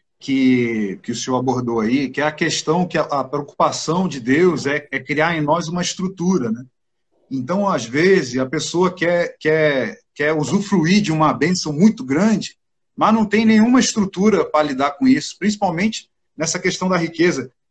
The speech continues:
E é tão importante isso aí que o senhor falou, que no final aqui do, dessa parábola, né, no, no treze, ó,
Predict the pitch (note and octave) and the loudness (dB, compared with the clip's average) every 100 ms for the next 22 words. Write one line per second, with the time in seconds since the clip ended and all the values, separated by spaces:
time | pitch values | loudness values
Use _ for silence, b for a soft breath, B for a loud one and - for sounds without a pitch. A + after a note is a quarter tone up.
0 | _ C#3+ D#3+ F3 G#3+ G#3+ E3+ D#3+ E3+ D#3+ | _ 0 2 2 2 2 0 -2 -6 -6
1 | D3+ D3 C#3+ C#3 C3 D3 F3 F3 D#3 G#3+ | -6 -6 -4 -6 -2 -2 -2 -4 0 0
2 | G#3 E3 D3 D#3 C3+ - D3 B2+ B2+ A#2+ | 0 0 2 2 0 -4 -8 -4 -2 0
3 | G#2+ F#2+ A#2+ A#2+ A#2+ A#2 B2+ F#3 C#3 C3 | -2 -6 -8 -6 -4 -2 0 0 2 2
4 | C3+ D3 C3+ B2 A2+ A2 G#2 A2+ C#3 C3 | 2 2 2 0 0 -4 -2 -2 -2 2
5 | E3 A3 F#3 A2+ | 4 4 2 -2